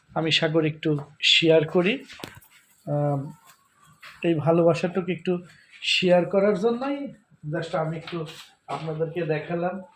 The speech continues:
এত ঠান্ডা, এত ভালো, এত গর্জিয়াস, মানে কি বলবো, এরকম গরু,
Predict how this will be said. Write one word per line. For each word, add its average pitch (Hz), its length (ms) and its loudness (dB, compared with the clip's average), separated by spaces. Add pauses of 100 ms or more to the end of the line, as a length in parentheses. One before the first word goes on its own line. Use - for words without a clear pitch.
(340)
এত 202 260 2
ঠান্ডা, 220 760 2 (580)
এত 190 280 0
ভালো, 180 680 2 (500)
এত 185 180 -6
গর্জিয়াস, 196 920 4 (140)
মানে 190 300 0 (1160)
কি 262 140 2
বলবো, 190 560 4
এরকম 214 680 2
গরু, 214 280 4